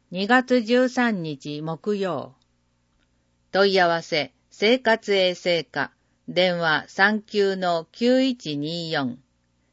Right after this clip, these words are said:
二、第二期豊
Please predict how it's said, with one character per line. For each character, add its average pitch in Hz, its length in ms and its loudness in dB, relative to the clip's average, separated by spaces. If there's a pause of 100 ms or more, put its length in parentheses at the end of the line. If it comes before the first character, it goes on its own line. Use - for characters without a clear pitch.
(360)
二、 190 260 -4 (720)
第 247 300 6
二 233 180 2
期 170 320 -6
豊 254 300 4